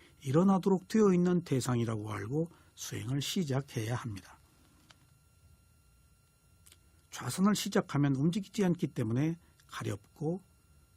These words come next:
저리고 통증이 생기기 마련입니다. 움직이지 않기 때문에 고요해서 졸음이 오기 마련입니다. 움직이지 않기 때문에 망상이 나타나기 마련입니다.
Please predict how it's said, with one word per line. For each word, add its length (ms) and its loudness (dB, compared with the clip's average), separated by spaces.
저리고 560 -6
통증이 540 2
생기기 480 -4
마련입니다. 720 -2
움직이지 460 0
않기 300 4
때문에 340 2
고요해서 680 -2
졸음이 440 2
오기 380 0
마련입니다. 680 0
움직이지 420 -2
않기 220 2
때문에 420 2
망상이 640 2
나타나기 600 -4
마련입니다. 720 -4